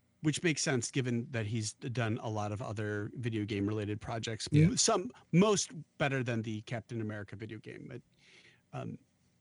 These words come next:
Speaker 1: what's interesting about this is that they're tying, it, it makes perfect sense just given how, uh, Into the Spider-Verse, excuse me, in, uh, the Spider-Verse comic went, because you were pulling characters from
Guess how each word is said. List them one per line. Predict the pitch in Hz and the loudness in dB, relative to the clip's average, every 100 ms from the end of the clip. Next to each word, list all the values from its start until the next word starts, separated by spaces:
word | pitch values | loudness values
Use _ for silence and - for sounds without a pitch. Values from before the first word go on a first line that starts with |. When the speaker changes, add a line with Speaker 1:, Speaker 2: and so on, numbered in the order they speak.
| _ _ _ _ _ _ _ - | _ _ _ _ _ _ _ 0
Speaker 1:
what's | 160 156 - | 0 0 -2
interesting | 214 226 - 240 | 0 2 2 4
about | 151 135 120 | 4 2 0
this | 123 139 | -2 -2
is | 123 | -2
that | 127 | -4
they're | 139 | -4
tying, | 120 139 131 131 131 131 _ - - _ _ - | -6 -2 0 2 0 -2 _ -20 -20 _ _ -8
it, | 185 - | -8 -2
it | 202 160 - | -4 -4 -4
makes | 175 226 | 0 0
perfect | - 208 185 156 | 0 0 0 0
sense | 175 143 - | 2 0 0
just | 160 - | -2 0
given | 156 139 135 | 0 2 2
how, | 123 127 127 120 127 - - | 2 0 0 -2 -4 -12 -8
uh, | 147 135 | -6 -2
Into | 131 135 | -2 -2
the | 117 | -4
Spider-Verse, | - 120 117 113 113 - - | -4 -2 0 0 -2 -4 -8
excuse | - 156 | -4 -2
me, | 123 | -2
in, | 135 160 156 | 0 -2 0
uh, | 127 123 | -2 0
the | |
Spider-Verse | - 190 180 151 135 | 0 2 4 4 2
comic | - 139 131 123 - _ - - _ _ _ _ 151 123 | 0 2 2 2 -4 _ -20 -20 _ _ _ _ -8 -2
went, | 160 240 156 - - _ _ | 2 2 0 -4 -14 _ _
because | 160 170 160 143 _ _ | 2 4 4 2 _ _
you | - 185 | -4 -2
were | 240 | -2
pulling | 180 - 233 214 202 - _ | -4 -8 -6 -4 -4 -8 _
characters | - 220 208 - 190 175 170 170 143 - _ _ | -6 -2 -2 0 4 4 2 0 -2 -4 _ _
from | 147 - 170 156 | -8 0 4 4